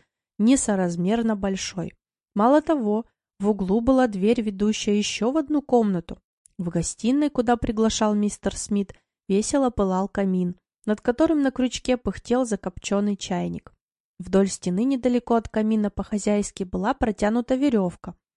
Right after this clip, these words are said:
Всё было обустроено так, словно их появление здесь ждали. Мебель была простенькая и очень старая. Этой мебели по английским меркам не было цены. У нас бы её давно стащили,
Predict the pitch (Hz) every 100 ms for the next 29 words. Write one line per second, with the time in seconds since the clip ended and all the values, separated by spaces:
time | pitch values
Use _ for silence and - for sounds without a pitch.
0 | - _ - 339 311 285 247 214 214 -
1 | 226 220 196 - 277 - - 214 208 202
2 | - 190 185 180 233 285 254 190 196 196
3 | - - 170 170 165 175 _ _ - _
4 | _ - 262 339 254 190 185 175 170 196
5 | 233 277 - 254 - 233 220 185 180 208
6 | 208 - - 180 180 170 170 _ _ _
7 | - 220 262 262 294 254 214 196 196 196
8 | 208 196 - 202 208 196 190 190 180 226
9 | 262 262 247 - 262 226 180 175 _ _
10 | _ - 214 254 233 233 226 226 214 226
11 | 214 220 226 196 - 196 - 247 247 208